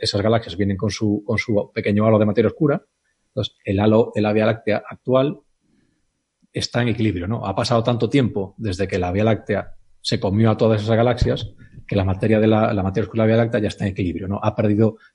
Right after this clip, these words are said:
ha perdido la memoria, digamos, de las subestructu-, subestructuras que la fueron formando.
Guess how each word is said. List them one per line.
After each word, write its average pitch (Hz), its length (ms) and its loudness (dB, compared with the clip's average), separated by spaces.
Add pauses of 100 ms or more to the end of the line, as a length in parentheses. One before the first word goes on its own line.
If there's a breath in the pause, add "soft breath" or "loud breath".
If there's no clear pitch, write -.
ha 110 100 -6
perdido 120 260 2
la 117 80 2
memoria, 120 360 4
digamos, 107 400 2
de 104 80 2
las 95 200 0
subestructu-, 110 800 0
subestructuras 110 1000 -2
que - 80 -6
la 90 100 2
fueron 104 240 -2
formando. 85 420 -8